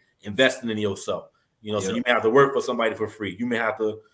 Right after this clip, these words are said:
Speaker 1: make sure you don't despise small beginners. Be at that nine-to-five for a long time.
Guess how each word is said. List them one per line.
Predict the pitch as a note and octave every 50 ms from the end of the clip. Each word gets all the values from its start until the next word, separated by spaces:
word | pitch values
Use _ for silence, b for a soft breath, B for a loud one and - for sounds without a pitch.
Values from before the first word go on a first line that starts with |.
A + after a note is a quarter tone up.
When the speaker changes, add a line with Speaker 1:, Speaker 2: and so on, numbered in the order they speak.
| b b b _
Speaker 1:
make | - B2 B2 -
sure | - C3
you | B2+
don't | B2 A#2+ A#2
despise | A2+ - - - - D3 C#3+ C#3 C3 -
small | - B2+ B2 A#2 A2+ G#2
beginners. | G#2+ G#2+ G2 A2 A2 G2+ G2 -
Be | - A#2 C3 C#3
at | C3+ A#2+
that | B2+ B2 A#2+
nine-to-five | A#2+ A#2 A#2 A2+ A2 G#2 - - A2 A2 G#2 G#2 G2 -
for | - G#2 G2+ G2
a | G2
long | G2 F#2+ F#2 F#2
time. | F2+ - F#2+ F2+ F2 F2 E2+ -